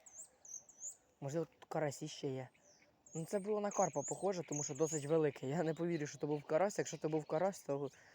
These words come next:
це якийсь мутант, а не карась. Це був карп здоровий. О, є, блін, ось зійшло щось, я побачив. Це мирна риба, друзі, в мене клює мирна риба на Fusion Nano. Як це розуміти? Я сам не розумію цього приколу.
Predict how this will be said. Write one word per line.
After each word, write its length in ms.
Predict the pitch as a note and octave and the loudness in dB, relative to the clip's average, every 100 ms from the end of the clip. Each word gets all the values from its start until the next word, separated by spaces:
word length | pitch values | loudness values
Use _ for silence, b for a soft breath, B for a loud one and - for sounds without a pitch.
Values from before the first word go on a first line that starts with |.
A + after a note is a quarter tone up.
| B B | B B
це 100 | - | -4
якийсь 220 | D3 D3+ D#3 | -4 -4 -6
мутант, 460 | D#3 C#3+ B2 A2+ | -4 -4 -4 -6
а 20 | |
не 140 | B2+ B2 | -8 -8
карась. 420 | D3 C#3 B2+ - _ B B B B - | -6 -6 -8 -16 _ B B B B -4
Це 100 | D#3 | -2
був 160 | D#3+ | -4
карп 360 | - C#3 B2+ B2+ | 2 2 2 -4
здоровий. 540 | B2 B2 B2 A#2+ C3 - _ | -6 -4 -4 -8 -12 -18 _
О, 140 | D3 B2+ | -2 0
є, 200 | C3 B2 | -2 -2
блін, 200 | C3 A#2 | -6 -8
ось 160 | - A#2+ | -10 -8
зійшло 320 | B2+ B2+ B2+ | -8 -8 -8
щось, 180 | - - | -10 -14
я 60 | C3+ | -8
побачив. 460 | C#3 B2 A2 - - B B B B B | -6 -6 -10 -14 -18 B B B B B
Це 140 | - | -4
мирна 380 | G#3 B3+ F#3 D#3+ | -2 -2 -2 -2
риба, 260 | G3 D3 C#3 | -2 -2 -4
друзі, 260 | E3+ C#3+ | -4 -4
в 40 | C#3 | -4
мене 200 | A3+ A3 | -4 -4
клює 360 | D#3 D#3+ A#3 | -4 -2 -2
мирна 380 | D#3 G3 G#3+ G3+ | 0 -2 -2 -2
риба 300 | G3+ D#3 A#2 - B B - | 0 -2 -2 -8 B B -12
на 80 | C#3 | -10
Fusion 340 | - F3+ E3 | -6 -4 -4
Nano. 420 | E3 D#3 B2+ A2+ - - _ _ - _ _ - - _ - - _ - - - _ - - _ - _ - - - - - - - _ _ - - | -4 -4 -4 -8 -16 -20 _ _ -20 _ _ -20 -20 _ -20 -20 _ -20 -20 -20 _ -20 -20 _ -20 _ -20 -20 -20 -20 -20 -20 -20 _ _ -20 -16
Як 260 | C#3 F3+ - | -8 -8 -4
це 140 | E3 | -4
розуміти? 560 | D3+ C#3 D3 C#3+ - B2 | -2 -4 -6 -6 -6 -10
Я 260 | A#2+ C3+ | -4 -6
сам 260 | C#3 E3 C#3+ | -4 -4 -4
не 280 | B2+ B2 A#2+ | -6 -8 -10
розумію 520 | A#2+ B2+ B2+ A#2 G#2 | -10 -10 -10 -8 -10
цього 220 | - A#2 | -12 -14
приколу. 480 | - - B2+ A2+ | -14 -10 -8 -8